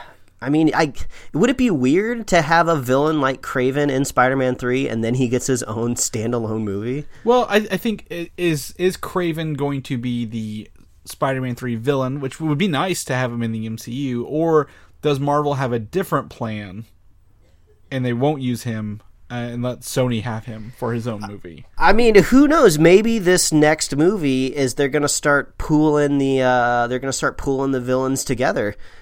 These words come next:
Speaker 1: Uh, it maybe, maybe they're just gonna have Venom be the hero. You're, Tom Hardy, he's, he's top billing. They've already proved that his movie can perform.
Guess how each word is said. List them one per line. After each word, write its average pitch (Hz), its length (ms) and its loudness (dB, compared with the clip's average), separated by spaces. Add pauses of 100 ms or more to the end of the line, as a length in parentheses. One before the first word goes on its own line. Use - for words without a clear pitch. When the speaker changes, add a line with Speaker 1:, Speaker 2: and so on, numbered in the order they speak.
(180)
Speaker 1:
Uh, 110 560 0 (180)
it 120 140 -4
maybe, 127 640 -2 (200)
maybe 196 360 2
they're 233 180 2
just 226 220 -2
gonna 214 100 0
have 202 220 -2
Venom 135 580 -2 (180)
be 120 200 -4
the 110 100 -6
hero. 98 540 -10
You're, 117 220 -6
Tom 143 400 -4
Hardy, 143 440 -2
he's, 135 360 -6
he's 139 240 -6
top 143 360 -2
billing. 135 440 -2 (300)
They've 117 160 -4
already 143 220 2
proved 143 360 -4
that 127 120 -2
his 123 180 -4
movie 123 320 -4
can 117 280 -8
perform. 135 640 -6